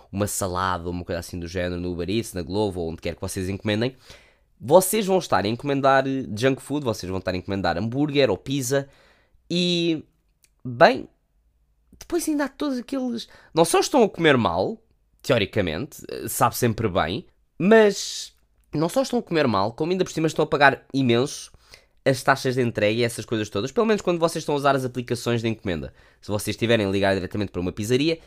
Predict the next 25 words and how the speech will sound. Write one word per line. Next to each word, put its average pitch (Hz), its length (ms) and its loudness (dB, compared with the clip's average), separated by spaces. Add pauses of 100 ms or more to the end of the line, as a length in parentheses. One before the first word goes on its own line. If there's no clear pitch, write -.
(140)
então 104 220 -2
isso 113 180 -2
aí 123 80 2
já 131 80 -2
está 123 160 0
incluído. 117 420 -2 (560)
Portanto, - 440 -4
eu 220 100 0
imagino 208 400 2
que - 60 -10
vocês 180 280 0
só 180 140 2
encomendem 147 460 0
comida 113 360 -2
como 117 200 -4
se - 100 -16
fosse, - 280 -8
tipo, - 220 -12
último 123 300 -4
recurso, - 340 -4
ou 120 60 -2
quando 143 160 0
estiverem 123 360 0
com 120 140 -2
amigos, 107 360 -2